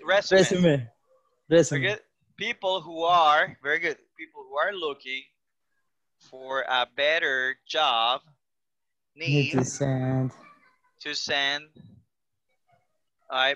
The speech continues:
Speaker 1: better resumes, right?
Speaker 2: Better resumes.
Speaker 1: Very good. Okay. All right. So guys, can I erase the relative pronoun and the verb to be here? Can I say people looking for a better job need to send better resumes?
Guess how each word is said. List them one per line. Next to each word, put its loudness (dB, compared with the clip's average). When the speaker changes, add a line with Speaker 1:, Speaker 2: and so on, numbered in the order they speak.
Speaker 1:
better 0
resumes, -4
right? 0
Speaker 2:
Better -2
resumes. -2
Speaker 1:
Very 4
good. 0
Okay. 0
All 4
right. 2
So -6
guys, 2
can -4
I 0
erase -2
the -2
relative -2
pronoun -2
and -8
the -6
verb -6
to -16
be -10
here? -8
Can -4
I 0
say -2
people -4
looking -6
for -4
a -4
better 2
job 4
need -6
to -14
send -4
better -2
resumes? -4